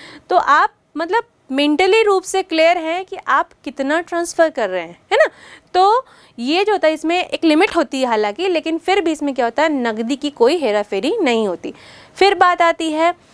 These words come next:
प्रयत्न रहित व्यवहार, इसमें बहुत ज़्यादा प्रयत्न करने की ज़रूरत नहीं है। आप यहीं बैठे बैठे आप अपना मोबाइल निकालिए, आजकल मोबाइल बहुत ही कॉमन है, मोबाइल में इतने बहुत सारे ऐप हैं जिसके through आप क्या करते हैं, इस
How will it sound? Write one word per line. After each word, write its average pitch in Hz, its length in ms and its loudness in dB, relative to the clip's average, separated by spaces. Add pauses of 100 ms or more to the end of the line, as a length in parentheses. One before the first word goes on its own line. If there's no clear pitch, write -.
(220)
प्रयत्न 330 380 4
रहित 269 380 -4
व्यवहार, 226 580 -2
इसमें 269 360 -6
बहुत 254 280 0
ज़्यादा 277 220 -2
प्रयत्न 262 300 -4
करने 254 260 -2
की 254 80 -4
ज़रूरत 226 260 2
नहीं 202 100 -4
है। - 380 -18
आप 226 200 2 (160)
यहीं 240 240 0
बैठे 247 280 0
बैठे 269 260 0 (440)
आप 226 180 2
अपना 247 220 -2
मोबाइल 240 460 2
निकालिए, 320 360 0
आजकल 214 420 -2
मोबाइल 226 440 -2
बहुत 220 280 -4
ही 320 80 -2
कॉमन 302 360 0
है, 349 100 2
मोबाइल 233 420 0
में 262 180 -2
इतने 277 320 -4
बहुत 226 340 0
सारे 311 260 0
ऐप 247 300 -4
हैं 262 100 0
जिसके 240 340 -8
through 311 280 2 (400)
आप 220 160 0
क्या 269 140 0
करते 262 280 -2
हैं, 277 180 0
इस 254 160 -4